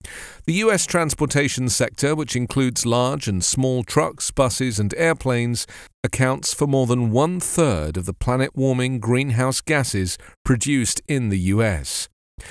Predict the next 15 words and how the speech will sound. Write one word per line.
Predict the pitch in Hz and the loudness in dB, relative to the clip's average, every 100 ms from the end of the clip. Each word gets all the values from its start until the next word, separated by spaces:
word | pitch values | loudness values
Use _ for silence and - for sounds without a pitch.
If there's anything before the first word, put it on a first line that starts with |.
| - - | -20 -8
In | 82 | -2
a | |
year | 80 80 98 113 | 0 2 0 0
marked | 104 117 - - | 0 0 -2 -6
by | 98 | -4
yet | 95 104 - | -2 -2 -2
more | 104 90 | -2 0
floods, | - 139 143 127 - - | 0 2 0 0 -8 -8
hurricanes, | - 139 135 - 113 104 101 | 0 0 0 -2 -2 -2 -2
and | 95 | -2
droughts | 92 147 143 151 - 123 | 0 2 2 0 -4 -2
linked | 135 160 - - | -2 -2 -4 -6
to | 104 | -4
climate | 120 101 101 - | -2 0 -2 -4
change, | - 131 139 143 | 0 2 2 -2